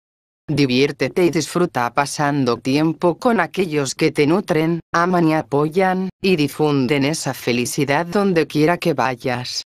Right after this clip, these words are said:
Comprométete a algo que realmente disfrutes y te guste hacer, ya que te permitirá sintonizar las energías creativas que hay en tu interior.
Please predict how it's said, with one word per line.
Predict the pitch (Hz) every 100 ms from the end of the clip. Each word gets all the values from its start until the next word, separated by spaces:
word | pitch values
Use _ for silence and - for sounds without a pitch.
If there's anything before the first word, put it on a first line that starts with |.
| _ _ _ _ -
Comprométete | 151 135 160 139 160 175 131 - 190
a | 170 131
algo | 123 117 123 117
que | - 165
realmente | 190 165 156 180 190 190
disfrutes | 175 143 175 175 156 139
y | 143
te | - 175
guste | 170 196 - 156
hacer, | 135 - 143 170 165 _
ya | 139 143
que | 143 151
te | 147 131
permitirá | 139 147 143 - 147 123 123
sintonizar | - 185 165 160 160 147 170 165
las | 196 190 156
energías | 135 135 - 175 180 196 202
creativas | - 127 113 110 131 147 151 151
que | - 139
hay | 147
en | 147
tu | 151 156
interior. | 151 147 139 123 113